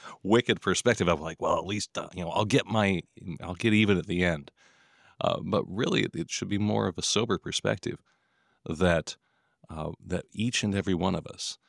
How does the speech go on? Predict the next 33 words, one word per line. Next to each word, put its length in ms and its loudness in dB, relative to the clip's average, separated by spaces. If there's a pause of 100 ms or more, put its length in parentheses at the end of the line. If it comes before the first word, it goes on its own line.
(340)
um, 380 -8 (160)
you 60 -20
know, 180 -20
great 460 4
or 160 0
small, 920 -2 (400)
uh, 280 -6 (120)
you 80 -12
know, 140 -10 (340)
wonderfully 560 0
holy 460 2
in 80 -2
the 140 0
eyes 240 -2
of 60 -8
the 100 -4
world, 500 0
or, 340 -6 (100)
<laughs> 40 -16
or, 200 -14
you 460 -14
know, 100 -20
just 200 -10
a 60 -14 (100)
poor, 180 4
miserable 400 2
sinner, 360 -2 (420)
we 100 -2
each 240 0
stand 400 -4
before 400 -6
the 100 -6
one, 420 -6